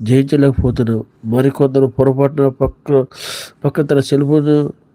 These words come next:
డెస్క్ మీద పెట్టి వెళ్తే వెంటనే అతని సెల్ ఫోన్ తీసుకొని అతనికి ఏ మెసేజ్ చేస్తున్నా వస్తున్నాయని చూస్తూ ఉండు.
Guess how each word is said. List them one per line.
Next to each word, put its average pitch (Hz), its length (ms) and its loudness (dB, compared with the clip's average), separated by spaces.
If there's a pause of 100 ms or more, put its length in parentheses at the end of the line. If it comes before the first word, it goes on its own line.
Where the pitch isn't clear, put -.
(220)
డెస్క్ 131 220 -4
మీద 147 260 0
పెట్టి 131 460 0 (240)
వెళ్తే 139 420 2
వెంటనే 143 500 0
అతని 127 180 -4
సెల్ 131 220 -2
ఫోన్ 135 180 -2
తీసుకొని 131 560 0 (320)
అతనికి 127 380 -4
ఏ 131 180 -2
మెసేజ్ 139 360 0
చేస్తున్నా 127 380 -6
వస్తున్నాయని 123 720 -6 (340)
చూస్తూ 143 280 -4
ఉండు. 113 260 -4